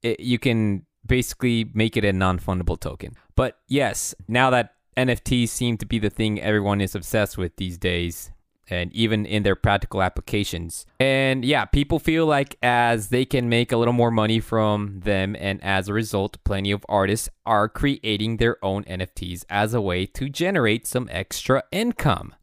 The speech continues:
And honestly, more than likely, they actually can, because majority of these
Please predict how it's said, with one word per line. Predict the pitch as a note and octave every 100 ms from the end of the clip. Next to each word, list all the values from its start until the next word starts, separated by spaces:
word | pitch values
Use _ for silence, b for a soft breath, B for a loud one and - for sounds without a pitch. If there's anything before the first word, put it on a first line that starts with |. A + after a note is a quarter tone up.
| _ -
And | B2 B2+
honestly, | A#2+ B2 E3+ G3+ G#3 G#3+ - - _ -
more | A2+ C#3
than | D3+
likely, | D#3+ F#3+ F3
they | C3+ C#3
actually | D3+ D#3 E3+ D3+
can, | C#3+ E3+ E3 F2 - _ -
because | B2+ D3 B2+ B2 A#2 A2 - - _ _ -
majority | B2+ C3 C#3+ D#3+ F3
of | D3
these | D3+ C#3+ C3+ -